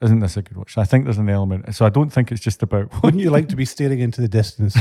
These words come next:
Speaker 2: with that kind of meaningful look in your eye?
Speaker 1: It, it,
Speaker 2: With a sunset
Speaker 1: <laughs>
Speaker 2: and a dog or a river.
Speaker 1: It's hard to
Speaker 2: On a, perhaps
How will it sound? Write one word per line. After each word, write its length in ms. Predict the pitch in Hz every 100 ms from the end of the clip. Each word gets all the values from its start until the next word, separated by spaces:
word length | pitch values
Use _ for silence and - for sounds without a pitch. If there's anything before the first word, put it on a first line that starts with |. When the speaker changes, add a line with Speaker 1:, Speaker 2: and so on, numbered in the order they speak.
| - 123
Speaker 2:
with 160 | 113
that 240 | 131 113 -
kind 160 | 120
of 180 | 104 90 _ _ _
meaningful 420 | 127 123 120 - 117
look 180 | 120 131
in 80 | 117
your 160 | 113
eye? 220 | 110 92 - _ _ - - - -
Speaker 1:
It, 380 | 127 156 - -
it, 100 | 185
Speaker 2:
With 100 | 131
a 40 |
sunset 680 | 117 123 123 110 113 98 - _ 220
Speaker 1:
<laughs> 240 | - 165
Speaker 2:
and 120 | 135 131
a 60 |
dog 380 | 120 123 113 - - _ - - - - - - - _ _ _ 208 190 - - 226 - _ -
or 140 | 135 120
a 80 | 113
river. 400 | 117 110 101 - _ _ _ _ _ _ _ _ _ _ - - - - -
Speaker 1:
It's 200 | 165 -
hard 360 | - 180 196 -
to 100 | 185
Speaker 2:
On 140 | 156
a, 100 | 151
perhaps 580 | 156 - 143 170 165 -